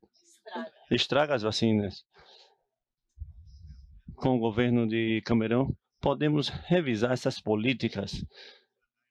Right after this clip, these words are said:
Speaker 2: para o transporte de vacinas. E um se baseia em adotar a estratégia de empacar essas,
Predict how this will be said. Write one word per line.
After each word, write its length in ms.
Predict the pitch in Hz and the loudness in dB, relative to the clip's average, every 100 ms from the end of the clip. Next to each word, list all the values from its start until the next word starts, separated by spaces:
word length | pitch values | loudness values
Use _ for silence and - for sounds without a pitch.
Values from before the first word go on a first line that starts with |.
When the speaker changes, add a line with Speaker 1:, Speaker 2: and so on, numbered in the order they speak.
| _ _ _ _ _ | _ _ _ _ _
Speaker 2:
para 200 | - 123 | -2 0
o 60 | 123 | 0
transporte 640 | 131 127 - 127 131 127 | 0 0 0 0 0 -2
de 80 | 113 | -2
vacinas. 680 | 107 104 104 95 90 - - _ _ _ _ _ _ _ _ _ _ _ _ - - - - _ - - _ - | -2 0 0 0 -2 -8 -16 _ _ _ _ _ _ _ _ _ _ _ _ -8 -6 -8 -12 _ -20 -20 _ -8
E 280 | - 143 147 | 2 4 6
um 260 | 156 156 | 4 4
se 220 | 143 - | 2 0
baseia 600 | 139 117 95 110 127 127 - | 2 2 0 2 2 0 0
em 140 | 127 | 2
adotar 440 | 135 117 110 120 120 | 2 2 0 2 2
a 40 | |
estratégia 720 | 117 - 107 104 120 120 120 117 | 0 -2 -4 0 0 0 0 -2
de 540 | 113 113 117 113 107 - - - _ _ _ _ _ _ _ _ _ _ _ _ _ _ _ _ - | 0 2 4 2 0 -8 -20 -20 _ _ _ _ _ _ _ _ _ _ _ _ _ _ _ _ 2
empacar 520 | 120 123 120 - 127 | 2 4 0 0 -2
essas, 460 | 123 127 113 - | 0 0 0 -4